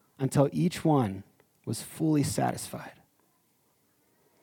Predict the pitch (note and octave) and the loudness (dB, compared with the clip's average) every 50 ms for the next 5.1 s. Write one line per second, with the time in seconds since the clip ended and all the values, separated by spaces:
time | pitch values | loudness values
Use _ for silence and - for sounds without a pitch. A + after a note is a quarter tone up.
0 | _ _ _ _ _ - - _ - D#3 F#3 A3+ G#3+ - B3 G3 G3 G#3 G#3 - | _ _ _ _ _ -20 -16 _ 2 4 4 6 6 4 4 6 6 6 6 6
1 | F#3 F#3 F#3 - - F3+ F3 F3 F3 F3+ G3+ F#3+ G#3+ F#3 F3 F3 D#3+ D3+ D#3+ D#3+ | 6 6 6 6 6 6 8 8 8 8 8 8 8 10 10 10 10 8 8 8
2 | F3 F3+ F3 E3+ E3+ E3+ D#3+ - - - - - - - D3 C#3 C3+ C#3 - - | 8 8 8 8 8 8 6 4 -2 -8 -16 -4 0 2 4 4 4 2 0 -2
3 | - - C#3+ C3 C#3 B2+ C#3 - - - F#3 F#3 F3 - F#3 F3+ F3+ E3+ D#3 D#3+ | 0 2 2 2 2 2 0 2 6 8 8 8 8 6 8 8 8 8 6 6
4 | D3+ D3 C#3 - F3 E3+ - - - D#3 D#3+ E3+ E3+ C3+ D3 D#3+ - - - - | 4 4 4 4 4 2 4 4 6 8 8 8 8 6 4 2 0 -4 -8 -10
5 | - | -12